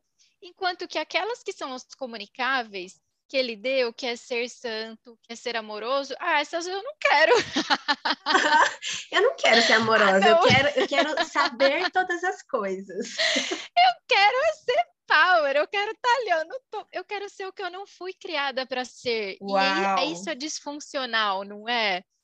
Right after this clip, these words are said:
Speaker 2: Uhum.
Speaker 1: Mas a gente quer viver nesse lugar. Daí eu falei, "Peraí, eu, eu tô vivendo um lugar que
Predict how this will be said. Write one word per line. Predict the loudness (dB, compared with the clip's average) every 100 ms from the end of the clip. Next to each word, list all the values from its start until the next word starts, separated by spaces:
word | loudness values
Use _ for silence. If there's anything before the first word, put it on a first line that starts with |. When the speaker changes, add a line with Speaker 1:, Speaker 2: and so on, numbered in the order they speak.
| _ _
Speaker 2:
Uhum. | 0 2 2 2 0 0 -2 -2
Speaker 1:
Mas | -2
a | -2
gente | -2 -4 -6
quer | -4 -4
viver | -4 -4 -4
nesse | -4 -8 -8
lugar. | -8 -4 -2 -2 -2
Daí | -6 -8
eu | -8
falei, | -12 -14 -14 _ -20 _ -8
"Peraí, | -6 -4 -6 -6 -8 -12 _ _ _
eu, | -12 -12
eu | -12
tô | -10 -10
vivendo | -8 -8 -8
um | -10
lugar | -6 -2 0 -2
que | -6 -16